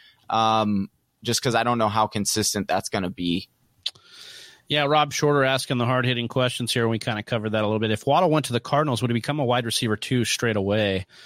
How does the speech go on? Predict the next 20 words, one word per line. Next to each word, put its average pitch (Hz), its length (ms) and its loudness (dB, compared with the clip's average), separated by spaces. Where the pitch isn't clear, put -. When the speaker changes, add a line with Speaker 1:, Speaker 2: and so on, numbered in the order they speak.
Speaker 2:
Um, 104 540 0
you, 151 160 2
you 165 140 2
kinda 214 260 0
think 180 200 0
he 165 120 0
probably 160 460 2
could. 151 680 0
Um, 117 260 0
I 143 80 2
don't 160 120 2
know 160 80 2
if 143 100 -2
he 160 80 -2
would 143 360 2
be 131 260 2
a, 117 120 2
a 123 200 -2
surefire 123 920 0
thing 104 460 -2